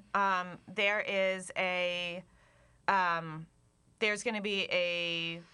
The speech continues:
what is it called? It's not a protest. It's not a vigil. What is it?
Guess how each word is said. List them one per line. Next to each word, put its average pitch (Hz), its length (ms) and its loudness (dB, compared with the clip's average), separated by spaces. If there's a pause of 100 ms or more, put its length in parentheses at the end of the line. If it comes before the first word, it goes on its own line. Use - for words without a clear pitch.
what 196 140 -8
is 180 120 -8
it 160 60 -8
called? 147 260 -6
It's - 140 -10
not 190 160 -4
a - 20 -10
protest. - 680 -10
It's - 120 -20
not 151 160 -6
a 92 200 -6 (360)
vigil. 113 440 -10 (320)
What 156 120 -4
is 139 120 -10
it? - 180 -10